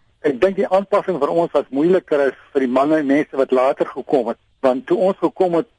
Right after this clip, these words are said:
was ons die enigste Suid-Afrikaners hier in Brisbane waarvan ons geweet het. En toe ek vir 'n kollega by die Universiteit van die Vrystaat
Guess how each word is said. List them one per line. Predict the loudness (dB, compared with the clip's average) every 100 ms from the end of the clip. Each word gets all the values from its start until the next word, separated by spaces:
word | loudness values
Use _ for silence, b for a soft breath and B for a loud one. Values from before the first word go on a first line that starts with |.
| _ -6
was | -4 -2
ons | -4 -4
die | -4 -2
enigste | 0 -2 -2 -4 -4 _ -6
Suid-Afrikaners | -2 -2 -2 -2 0 0 0 -2
hier | -2
in | -2
Brisbane | 0 -2 -2 -2
waarvan | -2 -2 -4
ons | -6
geweet | -4 0 0 -2
het. | -16 -18 _ _ _ _ _ _ _ _ -12
En | -10 -6 -2
toe | 0
ek | 0 -2
vir | -6
'n | -2
kollega | 0 2 0 0 -4
by | -2
die | -2
Universiteit | -2 -2 -4 -4
van | -2 -6
die | -2
Vrystaat | -2 -2 -2 -2